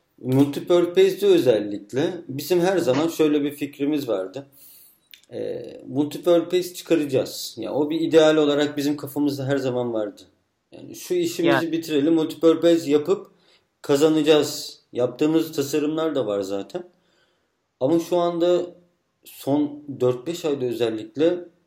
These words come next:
Speaker 1: e, çok fazla fiyat bakımından çok fazla yer yerinden oynadı. Çok fazla demolar ekleniyor.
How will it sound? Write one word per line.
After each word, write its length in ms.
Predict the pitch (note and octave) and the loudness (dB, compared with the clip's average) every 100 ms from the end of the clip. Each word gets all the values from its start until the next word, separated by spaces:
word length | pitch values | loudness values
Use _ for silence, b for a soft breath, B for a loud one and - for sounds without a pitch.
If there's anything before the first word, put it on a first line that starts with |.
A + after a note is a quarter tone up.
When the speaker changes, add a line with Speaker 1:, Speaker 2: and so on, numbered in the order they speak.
| _ _ _ _ _ - | _ _ _ _ _ -20
Speaker 1:
e, 40 | - _ _ _ - | -20 _ _ _ -14
çok 300 | - E3+ - | -10 -8 0
fazla 360 | C3+ A#2 A#2 | 2 2 -4
fiyat 560 | - - C#3+ E3+ - - | -8 0 0 0 -4 -4
bakımından 640 | D3 D3 D3+ C#3 C#3 E3 | -4 -2 0 0 0 -2
çok 240 | E3 E3+ E3 | -2 -4 -2
fazla 240 | D3 C3+ | -2 2
yer 160 | B2+ B2 | 4 4
yerinden 420 | B2+ B2 B2 A#2 | 0 -4 -4 -4
oynadı. 400 | A#2 A2 G#2 - | -4 -4 -6 -10
Çok 280 | - F3+ - | -10 -6 0
fazla 360 | D#3+ D3 C3+ | 0 0 -2
demolar 360 | C#3+ D3 C#3+ C#3+ | -2 0 -2 -4
ekleniyor. 680 | C#3 - B2+ A2 A#2 E3 | -6 -6 -8 -4 -4 -4